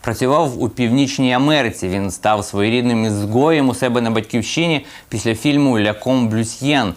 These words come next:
того самого, де йшлося про співпрацю з нацистами. Ліві звинуватили режисера у виправданні колабораціонізму, а праві у пасквілі на всю націю. Луї Маль покинув Францію.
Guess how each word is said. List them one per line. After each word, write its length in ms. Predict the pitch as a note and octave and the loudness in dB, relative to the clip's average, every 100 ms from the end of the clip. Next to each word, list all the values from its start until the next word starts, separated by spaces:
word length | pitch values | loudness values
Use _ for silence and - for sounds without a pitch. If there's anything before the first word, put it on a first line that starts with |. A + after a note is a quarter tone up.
| - - - - | -10 -20 -20 -8
того 200 | G#2+ G2+ | -2 -2
самого, 400 | G#2 D3+ C#3+ B2+ | 0 0 2 2
де 100 | A2 | 0
йшлося 440 | A2 - B2+ A#2+ F#2 | -2 0 -2 -2 -4
про 260 | - G#2 | -2 -2
співпрацю 760 | G2 - G2 F2+ A#2 A#2+ - G2+ | -2 -4 -4 -2 0 0 0 -2
з 40 | |
нацистами. 680 | G#2 F#2+ C3 B2 - F2 D#2 - - - - - | -2 -2 0 -2 -2 -4 -6 -10 -20 -20 -10 -2
Ліві 360 | C3+ A#3+ A#3 | 2 4 2
звинуватили 760 | F#3+ D3+ C#3 C3 D#3 E3+ D3+ B2 | 2 4 4 4 4 2 2 2
режисера 600 | A2+ A2+ - D3+ E3+ D#3 | 2 -2 0 2 2 2
у 220 | G#2+ A#2 | 2 0
виправданні 800 | A2 G#2+ A2 G2+ G2 B2 C#3 C3 | 0 0 -2 -2 0 0 2 0
колабораціонізму, 1160 | - G#2+ G#2+ G2 G#2 F2+ G#2 G2+ G2+ F#2+ E2+ F#2+ | 0 0 0 0 -2 -2 -2 0 0 -2 -2 0
а 140 | G2 | 0
праві 500 | F#2+ B2 C#3 E3 D3+ | 0 0 2 2 2
у 100 | A2+ | 0
пасквілі 760 | G2 - B2+ C#3+ - B2+ A2+ A2 | -2 0 2 2 -2 0 0 0
на 200 | G2+ G2 | 0 -2
всю 280 | F#2+ - A2+ | -4 -2 0
націю. 580 | G#2+ G2 G2 - - - - - - - - | 2 0 -2 -10 -12 -14 -18 -20 -20 -20 -6
Луї 200 | D#3+ A3+ | 0 0
Маль 220 | A3+ A3 G#3+ | 2 0 -2
покинув 460 | E3+ D#3 C#3+ B2 | -4 -2 -2 -2
Францію. 520 | G#2 G#2 G2 G2 - | -2 -2 -4 -6 -12